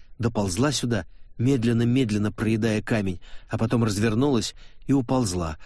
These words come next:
в поисках лакомой двуногой добычи. Ловец встал, загородив прижавшуюся к стене девушку, выставил перед собой раскрытую ладонь. Он, конечно, маг весьма и весьма слабенький,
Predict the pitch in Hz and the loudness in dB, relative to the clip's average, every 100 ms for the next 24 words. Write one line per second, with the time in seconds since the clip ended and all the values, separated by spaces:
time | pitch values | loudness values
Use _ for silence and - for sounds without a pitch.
0 | - - - 107 95 - 107 - 104 - | -16 -12 -4 -2 0 -2 -6 -2 -2 -2
1 | 95 92 104 101 85 95 101 92 82 - | -6 -4 -2 -2 -2 -2 -2 -2 -4 -8
2 | - - - - - 85 95 95 - - | -10 -16 -16 -14 -10 -4 0 0 -2 -4
3 | - 113 127 123 - 98 110 117 113 113 | 0 0 0 -2 -6 -2 0 2 2 2
4 | 107 110 101 110 107 - 98 - 101 - | 0 0 0 2 0 0 -2 -2 -4 -2
5 | 107 107 98 98 92 - - - - - | 0 0 2 2 0 -4 -8 -10 -18 -18
6 | - 98 113 107 110 104 - 104 98 - | -6 0 2 2 0 -2 0 -2 -2 -2
7 | 95 98 92 - 92 - 95 95 92 80 | 0 0 -2 -4 -4 -4 -2 -2 -2 -4
8 | - - - - - 190 214 - 147 147 | -6 -16 -18 -20 -4 0 2 2 2 2
9 | - 135 123 131 - 127 117 123 123 123 | 2 2 2 0 0 0 2 2 2 2
10 | 120 123 113 - 139 98 82 - - | 2 2 0 2 0 0 -4 -10 -14